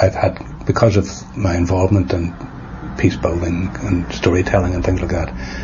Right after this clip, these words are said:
I did have an opportunity to talk to a serving member of the P S N I, who was a former member of the R U C, and whose father was a former member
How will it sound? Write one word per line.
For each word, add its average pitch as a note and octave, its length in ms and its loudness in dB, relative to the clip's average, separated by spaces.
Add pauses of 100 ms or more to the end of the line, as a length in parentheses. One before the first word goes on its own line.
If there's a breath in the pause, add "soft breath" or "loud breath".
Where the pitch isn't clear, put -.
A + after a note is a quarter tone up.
(460 loud breath)
I G2 160 6
did A2 300 4
have G2 180 4
an F#2 160 4
opportunity F#2 500 0
to F#2+ 120 -2
talk F#2 300 0
to F#2 320 0 (420 loud breath)
a F#2+ 80 4
serving F#2 360 4
member F2 280 0
of F2+ 120 -2
the - 60 -6
P F#2 180 4
S E2 160 0
N F2 120 2
I, F2+ 140 2 (760 loud breath)
who C#3 120 8
was G2 120 6
a G2+ 40 2
former F#2 340 2
member F2 280 2
of E2 160 0
the - 360 -4
R F#2 160 0
U F2 120 0
C, D3 320 6 (640 loud breath)
and G2 100 6
whose G2+ 240 4
father C3+ 320 6
was G2+ 380 2 (300)
a - 120 0
former E2+ 300 2
member E2+ 460 -2